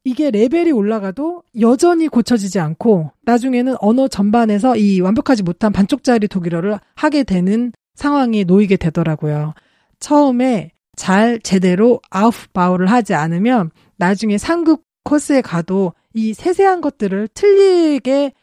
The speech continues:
말을 하는 사람들이 진짜 많아요. 그래서, 음, 저는 처음 배울 때 아직 입이 안 트여도 너무 상심하지 말고 이런 문법적인 구조나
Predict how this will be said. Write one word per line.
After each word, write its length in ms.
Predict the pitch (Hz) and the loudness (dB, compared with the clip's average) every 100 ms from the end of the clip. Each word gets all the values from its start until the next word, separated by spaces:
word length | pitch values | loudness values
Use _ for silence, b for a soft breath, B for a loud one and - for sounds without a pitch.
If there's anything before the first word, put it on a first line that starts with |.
| _ | _
말을 240 | 180 190 208 | -2 0 2
하는 200 | 285 254 | 0 0
사람들이 560 | 240 202 180 180 240 - _ | 0 -2 -2 -2 -4 -6 _
진짜 420 | - 320 339 320 | -4 -2 0 0
많아요. 520 | 190 156 151 147 156 170 | -2 -2 -6 -8 -12 -12
그래서, 680 | - 208 208 190 196 214 170 147 - _ _ _ _ _ _ - | -4 -4 0 0 2 0 -2 -6 -16 _ _ _ _ _ _ -4
음, 360 | 202 196 196 196 | 0 2 0 2
저는 360 | 190 214 277 277 _ _ | 2 4 2 -4 _ _
처음 280 | - 339 339 | -4 -2 0
배울 240 | 247 185 180 | -2 -4 -4
때 340 | - 202 170 _ _ _ | -6 -6 -6 _ _ _
아직 300 | - 214 233 - | -8 -6 -8 -4
입이 280 | 233 240 254 | -2 0 0
안 180 | 170 202 | -2 -2
트여도 560 | 269 214 190 220 165 - | 0 0 -2 -6 -6 -6
너무 240 | - 208 240 | 0 2 2
상심하지 540 | 262 262 277 247 240 | -2 -2 0 0 0
말고 480 | 196 165 175 220 185 _ - | -2 -2 0 0 -2 _ -2
이런 220 | 214 233 | 0 2
문법적인 640 | 185 185 240 - 226 190 180 | 0 -2 -4 -2 -2 -2 -4
구조나 640 | 185 196 185 180 180 | 0 2 4 4 4